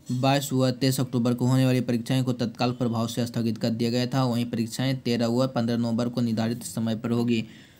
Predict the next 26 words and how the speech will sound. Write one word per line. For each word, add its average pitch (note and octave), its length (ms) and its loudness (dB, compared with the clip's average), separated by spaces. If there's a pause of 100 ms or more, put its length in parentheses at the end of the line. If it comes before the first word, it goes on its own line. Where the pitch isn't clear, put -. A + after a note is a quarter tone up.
(100)
तो F3 80 4
यहाँ F3+ 180 8
पे F3+ 120 2
जो D#3+ 140 2
भी D#3+ 100 2
इन्फॉर्मेशन C#3 440 0
निकल B2+ 240 2
कर B2+ 80 0
आ B2 40 2
रही C3 100 2
है A#2+ 60 2
वो A#2+ 200 2
बहुत A2+ 360 0
महत्वपूर्ण A#2 460 0
है, C3+ 100 2
आप A#2 180 0
सभी A2+ 200 -2
को A#2+ 140 0
जाननी A2+ 260 0
चाहिए। B2 240 0
नेक्स्ट A2 280 -2
आप A2+ 100 0
देख A2+ 240 -2
पा A#2+ 120 2
रहे C3 120 -2
होंगे, C#3+ 160 -2